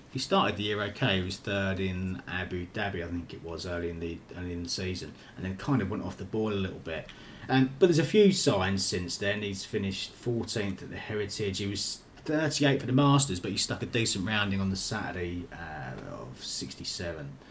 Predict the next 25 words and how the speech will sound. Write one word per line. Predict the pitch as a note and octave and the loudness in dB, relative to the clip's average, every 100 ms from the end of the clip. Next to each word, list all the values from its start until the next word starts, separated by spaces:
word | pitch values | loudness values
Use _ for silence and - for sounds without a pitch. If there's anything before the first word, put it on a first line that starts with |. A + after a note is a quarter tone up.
| - - | -20 -16
I | F#2+ | -8
think | F2+ - | -8 -8
it | D2+ | -8
was, | E2+ F2+ | -8 -6
on | F2 | -6
the, | F#2+ G2+ | -6 -4
on | F#2 | -2
the | |
Saturday. | - G#2 - D#2+ | -2 -4 -4 -6
It | E2 | -6
kind | - F#2 | -4 -2
of | F#2+ | 0
moved | F#2 G2 | 0 -2
him | F2 | -6
through | F#2 | -4
the | E2+ | -4
field, | G#2 F#2 E2+ | -2 -2 -2
and | F2 | -4
then | E2+ - - - - - | -6 -8 -12 -12 -12 -10
he | - | -8
trod | F#2 G#2 F#2+ | -4 -2 2
water | G2 G2+ F#2 F#2 | 2 2 0 -2
on | F2 | -2
the | E2+ | -2
Sunday. | - F#2 F2+ E2 | -2 -2 -2 -4